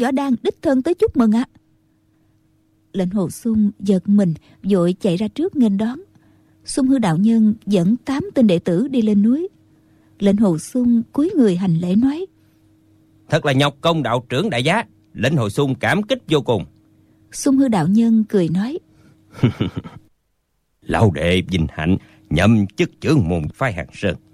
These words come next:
Speaker 2: Bần đạo được tin vui mừng khôn xiết. Nghe nói hai vị đại sư Phương Chứng và Phương Sinh chùa Thiếu Lâm cùng đến chúc mừng. Không biết hai vị đại sư đã đến chưa vậy?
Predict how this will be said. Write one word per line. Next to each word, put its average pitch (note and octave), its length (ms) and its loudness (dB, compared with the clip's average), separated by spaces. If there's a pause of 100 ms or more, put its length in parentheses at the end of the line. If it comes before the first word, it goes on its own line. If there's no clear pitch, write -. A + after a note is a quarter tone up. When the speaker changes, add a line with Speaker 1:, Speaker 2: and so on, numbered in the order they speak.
(340)
Speaker 2:
Bần - 220 -2
đạo F2 360 0
được E2 260 -6
tin F2+ 200 2
vui C3 160 2
mừng D#2+ 240 -6
khôn F2 260 -4
xiết. - 260 -2 (680)
Nghe F2 160 0
nói F#2 360 0 (320)
hai G#2 280 0
vị F2+ 120 -4
đại F2 220 -6
sư F2+ 360 -2
Phương D2+ 340 -2
Chứng C3 380 2
và D2+ 100 -6
Phương A2+ 240 0
Sinh F#2 400 0
chùa D#2 100 -8
Thiếu D#3 160 0
Lâm A#2 180 0 (500)
cùng G#2 300 2
đến F2+ 160 0
chúc - 240 -4
mừng. E2+ 160 -2 (460)
Không G2+ 180 0
biết E3 200 2 (360)
hai F#2+ 300 -2 (100)
vị G2 340 -4
đại F2+ 160 -4
sư G2 180 -2
đã G#2 120 -2
đến F3 120 2 (120)
chưa G#2+ 240 0
vậy? F2+ 140 -6